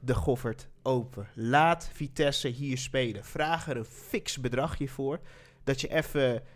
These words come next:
lekker wat spelers terug kan kopen, wat spelers erbij kan kopen. En het enige wat je moet doen is het veld nou eenmaal net wat harder onderhouden.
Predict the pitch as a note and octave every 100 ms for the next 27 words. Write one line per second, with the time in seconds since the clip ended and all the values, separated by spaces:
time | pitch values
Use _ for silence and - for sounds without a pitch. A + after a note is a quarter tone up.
0 | - A2+ C#3+ E3 C#3+ A#2+ C3 - - D3
1 | A#2+ - - D#3 E3 C#3+ C3 C#3 C#3+ C3+
2 | - C3 B2+ A2 C3 D#3 C3+ D3 D3 C3
3 | A#2+ F3 G#3 G3 F3 E3 C#3+ D3 E3 C#3
4 | - - C3+ C3 C3 C3 B2+ B2 B2 B2
5 | A#2+ A#2+ A2+ - A2 G#2+ A#2+ C#3